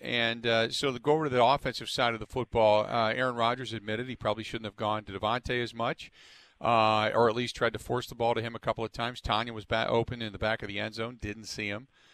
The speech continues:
Um, they didn't run the football real well. I said this game was gonna come down to the trenches, and one thing that I did watch is when the Packers, as infrequently as they did,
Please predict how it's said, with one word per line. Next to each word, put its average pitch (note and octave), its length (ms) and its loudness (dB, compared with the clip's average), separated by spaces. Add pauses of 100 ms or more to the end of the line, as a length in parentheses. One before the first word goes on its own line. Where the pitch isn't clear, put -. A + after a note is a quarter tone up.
(340)
Um, A#2 440 6
they B2+ 140 4
didn't D#3 280 0
run E3 200 4
the D#3+ 80 0
football D3 460 6
real B2+ 280 4
well. A#2+ 260 4
I C3+ 180 6
said G#3 180 -4
this D#3 140 -4
game D3 200 -2
was C3 140 -10
gonna B2 140 -6
come B2 180 -6
down A#2+ 160 -2
to A#2 60 -6
the A2+ 80 -6
trenches, A#2 440 -4
and G#2+ 80 -12
one A#2+ 140 -4
thing C3 180 -8
that A2+ 140 0
I G#2+ 80 -2
did B2+ 200 -4
watch G#2+ 260 0
is G#2+ 80 -14
when G#2 100 -10
the G2+ 80 -14
Packers, A2+ 440 -6
as - 280 -6
infrequently A#2+ 720 -4
as G2+ 120 -6
they G2+ 140 0
did, G#2+ 420 0